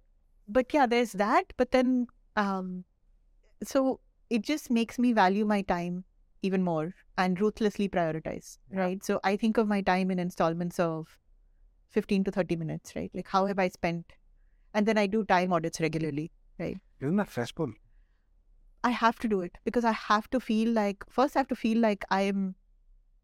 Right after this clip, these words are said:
Speaker 1: earning my salary, right? Like, I, I have to make sure that I'm adding value to the org,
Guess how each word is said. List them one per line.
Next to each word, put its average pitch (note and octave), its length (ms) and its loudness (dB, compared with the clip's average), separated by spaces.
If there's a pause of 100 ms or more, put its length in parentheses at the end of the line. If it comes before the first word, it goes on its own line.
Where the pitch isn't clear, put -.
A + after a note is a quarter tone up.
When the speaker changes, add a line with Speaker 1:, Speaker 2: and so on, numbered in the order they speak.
(300)
Speaker 1:
earning G#3 260 2
my F#3+ 140 2
salary, D3+ 460 -2 (280)
right? E3+ 280 -4
Like, - 340 -4
I, F3 300 2
I F3+ 80 2
have F#3+ 380 -2
to A#3 80 2
make G3+ 160 -2
sure F#3+ 120 0
that F#3 140 0
I'm F3+ 100 0
adding D#3+ 260 -2
value D3+ 280 -4
to D#3 80 -8
the D3 160 -4
org, - 160 -8